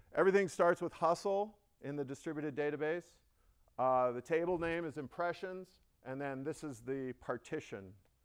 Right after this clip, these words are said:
If I did a D D F S L S or a D D F S blobs to find out what this was connected to, I would find these, uh, U R Ls to where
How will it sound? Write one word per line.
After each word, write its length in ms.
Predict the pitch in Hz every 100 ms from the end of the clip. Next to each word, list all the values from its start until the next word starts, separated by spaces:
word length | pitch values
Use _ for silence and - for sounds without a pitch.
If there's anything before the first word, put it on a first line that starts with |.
| _ _ _ _ _ _ _ _ _ _ _ -
If 160 | 139
I 160 | 160 175
did 220 | 180 170
a 480 | 160 147 135 127 120 -
D 160 | 113 151
D 160 | 156 151
F 160 | 131
S 260 | 143 135 - -
L 220 | 135 131
S 560 | 139 135 131 - - -
or 180 | 135 135
a 60 |
D 180 | 135 156
D 100 | 160
F 140 | 160 151
S 220 | 135 113
blobs 580 | 123 127 139 139 131 -
to 100 | 131
find 300 | 143 139 131
out 220 | 127 120
what 320 | 135 135 - -
this 200 | 143 -
was 280 | 123 113 -
connected 440 | 165 220 226 185
to, 360 | - 175 165 156 -
I 100 | -
would 180 | 143 143 120 - _
find 400 | - 139 135 131
these, 380 | 127 131 117 - -
uh, 340 | 113 110 110 110
U 160 | 123
R 180 | 117 110
Ls 380 | 113 107 104 - -
to 80 |
where 540 | 107 110 113 110 104